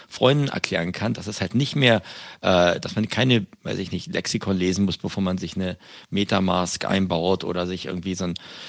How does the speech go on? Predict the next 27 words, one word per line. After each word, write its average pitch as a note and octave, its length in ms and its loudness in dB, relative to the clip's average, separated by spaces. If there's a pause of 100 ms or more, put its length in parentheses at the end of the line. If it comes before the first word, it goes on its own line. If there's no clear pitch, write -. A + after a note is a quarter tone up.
(280)
Seed - 280 0
Phrase G#2 340 2
zulegt G2 520 2
oder E2 160 2
seinen E2+ 220 2
Account G2 380 0
recovert. F#2+ 460 -2
Das - 100 -6
finde G#2 120 0
ich - 80 -8
super A#2 240 0
positiv A#2 560 0
und G#2+ 100 0
hat F#2+ 120 -2
er F2+ 80 -2
ge-, - 200 -6
dann E2 160 -4
hat F2+ 120 -4
gestern A#2 280 2
ja G#2 60 4
irgendwie G2 200 -2
noch - 160 -8
Coinbase, C#3 580 0
ne, B2 120 2
gesagt, G#2 320 0
dass F#2+ 120 -8
sie F2+ 180 -4